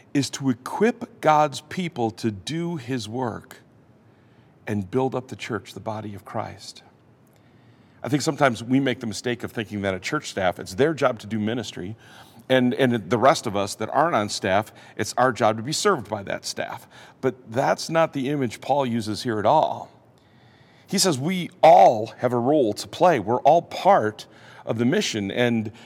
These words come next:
and professional church workers, it's their job to equip all of us for that work." so that the body of Christ is built up, so that we can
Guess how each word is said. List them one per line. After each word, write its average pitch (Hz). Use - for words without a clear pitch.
and 135
professional 147
church 113
workers, 110
it's 110
their 196
job 139
to 123
equip 143
all 214
of -
us -
for -
that 143
work." 147
so -
that 110
the 120
body 143
of 151
Christ 123
is 98
built 107
up, 131
so 123
that 117
we 147
can 131